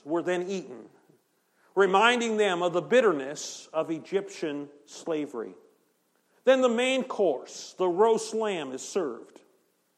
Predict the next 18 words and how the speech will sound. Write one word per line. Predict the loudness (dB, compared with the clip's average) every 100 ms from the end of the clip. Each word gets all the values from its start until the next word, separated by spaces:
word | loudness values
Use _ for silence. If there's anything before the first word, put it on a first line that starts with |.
| _ _
A | 4
blessing | 6 6 6 6 2 -2 0
is | -4
said | 2 2 6
after | 8 8 4 -4
the | -2
meal, | -2 -2 -2 -4 -6 -12 -20 _ _ _ _ 2
and | 2 4
the | 2
hidden | 0 0 0 0 -4 -6 -10 -2
half | 0 2 2
loaf | 4 4 2 -2
is | -4 2
then | 2 2
brought | 0 6 6 6
to | 0
the | -4
table. | -4 -2 0 0